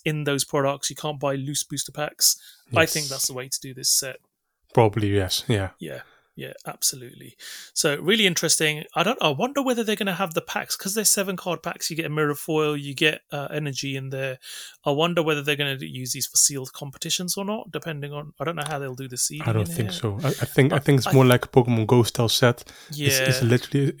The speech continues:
Speaker 2: I think it's a specialty set. But what, what is still confirmed, you know, Artras, we have seen, uh,
Speaker 1: Yeah.
Speaker 2: was Tangela, Artrare.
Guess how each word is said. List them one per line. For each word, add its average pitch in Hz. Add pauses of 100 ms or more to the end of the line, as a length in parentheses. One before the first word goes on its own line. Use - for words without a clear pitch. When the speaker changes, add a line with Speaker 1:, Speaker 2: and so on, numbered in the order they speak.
Speaker 2:
I 123
think 127
it's 110
a 110
specialty -
set. - (380)
But -
what, 143
what 139
is 143
still -
confirmed, 139
you 123
know, -
Artras, 139 (100)
we 120
have 117
seen, 127
uh, 110
Speaker 1:
Yeah. 165 (420)
Speaker 2:
was 123
Tangela, 143 (240)
Artrare. 131